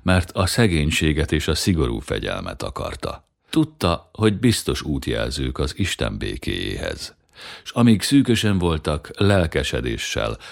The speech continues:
odaadással győzték is mindnyájan a nehézségeket. Nem sokára megváltozott a helyzet. A környékbeli népet is föllelkesítette az apátság lakóinak szent élete, kezdték megbecsülni őket,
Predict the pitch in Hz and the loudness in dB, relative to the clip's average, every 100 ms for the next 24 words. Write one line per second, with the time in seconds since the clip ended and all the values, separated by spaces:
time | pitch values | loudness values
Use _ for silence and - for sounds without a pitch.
0 | - - 120 95 67 64 57 57 - 62 | -12 2 4 6 2 0 -2 -4 -4 -4
1 | 65 65 58 - 65 64 73 71 - 62 | -2 -2 -4 -6 -4 -4 -4 -4 -4 -4
2 | 50 - 57 52 67 - - - - - | -4 -6 -6 -4 -2 -2 -6 -8 -6 -6
3 | - - - - - _ _ _ - - | -10 -12 -14 -16 -20 _ _ _ -20 -18
4 | - - - - 170 127 113 110 101 90 | -18 -20 -10 -2 0 2 2 2 2 2
5 | 73 58 52 - 57 50 - - - 50 | 0 -2 -4 -6 -8 -8 -10 -10 -10 -10
6 | - - - - _ _ - - - - | -12 -14 -18 -20 _ _ -20 -20 -20 -2
7 | 101 120 139 120 104 98 98 101 90 87 | 2 4 6 6 6 6 6 4 4 2
8 | 87 - - 95 78 64 64 69 - 71 | 0 -2 2 4 4 2 0 -2 -2 -2
9 | 69 67 - 64 - 62 58 55 - 53 | -2 -4 -4 -4 -4 -4 -4 -4 -6 -6
10 | 60 64 - 60 58 58 53 - - 62 | -4 -4 -6 -6 -4 -6 -8 -2 -2 -2
11 | 67 64 55 - 62 - - - - 98 | -4 -4 -4 -6 -8 -10 -16 -16 -2 -2
12 | - 90 82 90 76 64 - 55 52 52 | 2 0 2 2 0 -4 -4 -6 -6 -10
13 | 50 - - - - | -10 -12 -14 -16 -18